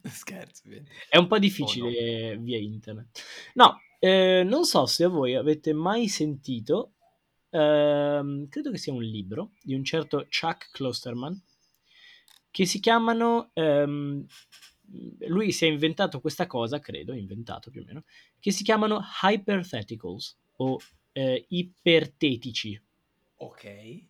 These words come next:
Speaker 1: Non so cosa
Speaker 2: Contrapposti
Speaker 1: sia.
Speaker 2: agli ipotetici.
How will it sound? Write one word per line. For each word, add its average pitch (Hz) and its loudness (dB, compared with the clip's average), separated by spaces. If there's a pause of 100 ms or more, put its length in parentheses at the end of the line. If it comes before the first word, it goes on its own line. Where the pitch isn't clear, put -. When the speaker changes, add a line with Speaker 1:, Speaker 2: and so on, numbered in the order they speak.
(380)
Speaker 1:
Non 185 -14
so - -16
cosa 156 4
Speaker 2:
Contrapposti 175 2
Speaker 1:
sia. 160 4
Speaker 2:
agli 147 0
ipotetici. 113 -6